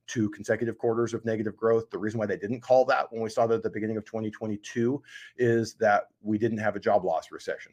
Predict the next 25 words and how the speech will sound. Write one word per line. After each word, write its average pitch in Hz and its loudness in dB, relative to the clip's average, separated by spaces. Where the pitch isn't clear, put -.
So 80 -6
the, 80 -8
the 85 -18
board 98 -2
that 92 -2
makes 101 -6
the - -18
call 107 6
on 98 2
this 104 -2
says 95 -4
that 113 0
wasn't 110 -2
a - -2
recession. 104 -2
This 139 6
shows 139 4
you 123 4
economic 117 -2
output 117 0
composite 107 -4
index 123 0
versus 107 -6
the 98 -6
leading 107 -4